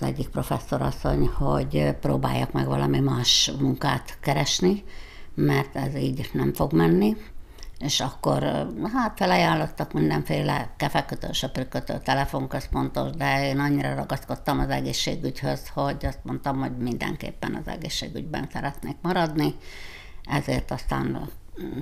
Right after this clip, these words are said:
megkerestem a lehetőséget, hogy hol tudtam először csak egy fürdős masször tanfolyamot, majd később gyógymasször tanfolyamot elvégezni. És azután aztán, amikor, mert akkor éppen terhes voltam, mikor ez a dolog történt,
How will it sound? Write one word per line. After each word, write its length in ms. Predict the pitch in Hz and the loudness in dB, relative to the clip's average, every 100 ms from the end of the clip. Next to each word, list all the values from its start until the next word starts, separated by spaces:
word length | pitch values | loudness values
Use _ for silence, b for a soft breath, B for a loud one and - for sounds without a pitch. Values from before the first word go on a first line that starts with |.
| 147 - | -6 -2
megkerestem 640 | 123 - 127 131 135 131 | -2 0 0 0 0 0
a 40 | |
lehetőséget, 760 | 135 127 - 143 - 135 139 - | 2 0 0 0 0 0 0 0
hogy 160 | 139 - | -2 0
hol 240 | 139 143 | 0 0
tudtam 500 | 147 - 147 147 139 147 | -4 -2 0 2 0 0
először 420 | 143 139 156 147 | -2 0 -2 -2
csak 200 | 147 - | -4 -4
egy 140 | 127 | -2
fürdős 380 | - 160 165 - | 2 4 4 2
masször 380 | 156 - 151 143 | -2 0 -2 0
tanfolyamot, 640 | 147 143 156 143 143 - | -2 0 0 0 0 -2
majd 200 | - 151 | -4 -6
később 380 | - - - 139 | -4 -2 -2 -2
gyógymasször 580 | 156 156 151 - 156 147 | -4 -2 -2 -2 -4 -4
tanfolyamot 600 | 147 151 156 156 160 156 | -4 -2 -2 0 -2 0
elvégezni. 800 | 151 156 175 160 160 160 160 165 - B B B - | -2 -2 -4 -2 0 0 0 -2 -4 B B B -6
És 280 | - - - | -6 -8 -6
azután 600 | - 131 147 143 139 139 | 0 0 2 2 2 0
aztán, 320 | 139 - 143 139 | -2 -2 0 4
amikor, 460 | 143 143 - 135 | 4 4 2 0
mert 320 | 147 143 - | 0 -2 -2
akkor 220 | 139 - 135 | -2 2 0
éppen 300 | - 135 139 | 2 0 2
terhes 360 | 135 135 131 | 0 0 -2
voltam, 320 | 139 139 139 | -2 -2 0
mikor 280 | 135 131 139 | 0 0 -2
ez 140 | 143 143 | 0 0
a 60 | |
dolog 340 | 139 143 143 - | 0 -2 -2 0
történt, 600 | 170 180 226 226 - | 0 2 4 4 2